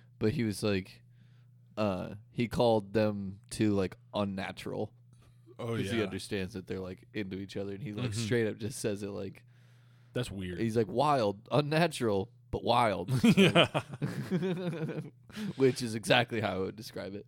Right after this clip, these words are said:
Speaker 2: Yeah. Wild. <laughs> Very wild. So they get into his office and he starts talking about, like,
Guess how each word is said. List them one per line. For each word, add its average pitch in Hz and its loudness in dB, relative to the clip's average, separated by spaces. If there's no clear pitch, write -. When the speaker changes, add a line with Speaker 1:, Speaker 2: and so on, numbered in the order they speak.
Speaker 2:
Yeah. 87 -4
Wild. 85 -10
<laughs> - -14
Very 120 4
wild. 92 -4
So - -4
they 131 4
get 151 4
into 170 4
his 147 4
office 107 0
and 104 -4
he 101 -6
starts 110 -4
talking 104 -2
about, 95 -4
like, 95 -4